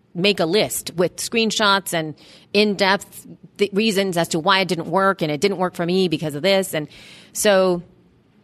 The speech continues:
in that respect, I do feel that it's important. But the other thing is that Apple is now getting into a position where they, they could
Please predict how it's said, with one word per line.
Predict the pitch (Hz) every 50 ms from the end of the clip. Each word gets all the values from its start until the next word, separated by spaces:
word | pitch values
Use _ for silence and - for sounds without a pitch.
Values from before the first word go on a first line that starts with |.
| -
in | - 196 190
that | 185 185 185 -
respect, | 165 156 - - 151 143 -
I | 160 156
do | 139 170 160
feel | - - 165 156 151
that | 151 151 143
it's | 143 139 -
important. | 147 143 143 - 196 185 156 - - - - - - _ - - - - - - - -
But | - 160 185 180 170 160 - - -
the | 185 170 202 - -
other | 233 254 294 311
thing | - - 180 160 147 147 -
is | - - 165 156 151
that | - - 147 147 143 139 - - _ _ _ _ _ _ -
Apple | - 165 190 208 - 180 175
is | 165 143
now | 156 160 147 147
getting | - 160 151 147 147
into | 147 143 - 151
a | 143
position | - 147 147 208 277 277 - 185 160 151 147 151 143 156
where | 147 160 156 156 156 151
they, | 143 160 156 156 151 151 151 156 - - _ _ _ -
they | 160 143 170 170 165 - _
could | - - - - - - - - 381 392 403 302 156 139 160 160 196 202